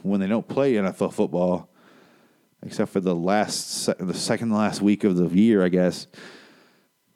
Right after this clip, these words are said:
Here I am on that fucking day going,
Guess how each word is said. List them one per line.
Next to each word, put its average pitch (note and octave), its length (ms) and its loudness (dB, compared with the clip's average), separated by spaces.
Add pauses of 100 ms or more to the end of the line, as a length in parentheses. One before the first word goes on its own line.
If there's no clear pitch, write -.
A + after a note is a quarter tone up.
(560)
Here F3+ 220 4
I C#3+ 60 4
am G2+ 600 4 (320)
on G2+ 140 0
that A#2 160 2
fucking G2 380 0
day E2+ 400 2 (180)
going, G2+ 480 0